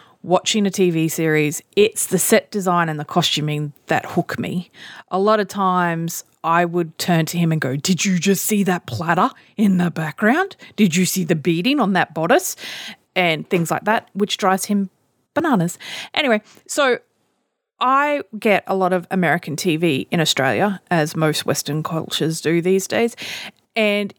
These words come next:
there was this thing that kept popping up and intriguing me, and they were quilts. I'd never seen a quilt. We live in the tropics, man. There's no need for a quilt here. We have doonas,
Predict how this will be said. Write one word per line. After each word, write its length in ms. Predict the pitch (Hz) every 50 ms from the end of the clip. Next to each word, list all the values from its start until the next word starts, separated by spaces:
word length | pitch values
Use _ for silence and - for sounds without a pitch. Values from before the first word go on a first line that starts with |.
| _ _
there 240 | - 196 247 233 233
was 220 | 226 233 220 208
this 240 | - - 233 220 -
thing 500 | - - - 269 311 349 349 330 285 233 -
that 280 | - 214 202 190 - -
kept 240 | - - - - -
popping 320 | - 226 214 - 208 190
up 240 | 185 185 185 - - -
and 140 | - 190 180
intriguing 560 | 175 175 175 - - 180 180 170 180 185 180
me, 260 | 170 165 160 160 170 - - - - - - - - -
and 140 | 214 202 190
they 140 | 196 208
were 100 | 208 196
quilts. 500 | 180 - - - 185 - - - - - - - _
I'd 200 | - 226 233 208
never 220 | 247 - - 269
seen 300 | - - - 208 220 233
a 40 | 170
quilt. 260 | - - 123 - - _ _ _ _ _ _ _ _ _ _ _ -
We 120 | 202 247
live 300 | 269 294 277 277 269 214 -
in 140 | - 208 202
the 100 | 185 143
tropics, 520 | - - - 190 196 - - - - - -
man. 320 | 165 131 107 151 165 - - -
There's 280 | - 202 196 190 190
no 320 | 202 214 226 247 240 240 226
need 340 | 208 214 214 196 170 147
for 200 | - - - 165
a 40 | 160
quilt 400 | 147 - - - 170 143 - -
here. 240 | - - 175 135 104
We 200 | 143 165 220 226
have 280 | 214 226 196 170 151 -
doonas, 640 | 165 180 180 185 190 214 285 370 381 - - -